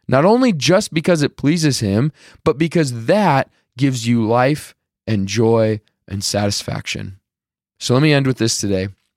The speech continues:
I want you to consider, what is one situation in your life where you are tempted to know something about God or what he wants you to do,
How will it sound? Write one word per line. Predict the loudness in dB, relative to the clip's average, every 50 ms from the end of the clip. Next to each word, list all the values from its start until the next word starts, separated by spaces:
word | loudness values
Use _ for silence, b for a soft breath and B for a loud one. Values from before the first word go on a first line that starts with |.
| _ _ -2
I | -2
want | -2 0 0
you | 0
to | -2 0
consider, | 0 -2 -2 -2 0 0 0 0 0 -2 -4 b b b b b b b b b b b
what | b 0 2 2 2
is | 2 0 -2
one | -2 0 2 2 2 2 2 2 0
situation | 0 0 -2 -2 -2 0 0 2 2 2 2 2 0 0 -2 -2 -2
in | -2 0 0
your | 0 0 2
life | 2 0 0 -2 -2 -6 -6 -8 -14 -20 b b b b b b b
where | 0 2 2
you | 2 2 2 2 2
are | 2 0
tempted | -2 -6 -4 0 2 2 2 0 0 -2 -2 -2 -2
to | -2 0 0
know | 0 0 0 2 2 2 4 4 2 2
something | 0 0 0 0 0 0 0 0 2 2
about | 0 0 0 2 2 2 0 -2 -2
God | -2 0 0 0 0 0
or | 2 2
what | 2 2 2 2 0 0
he | -2 0 0 2
wants | 2 2 0 0 -4
you | -6 -4
to | -2 -2 -4
do, | -2 0 0 2 2 2 2 2 0 -2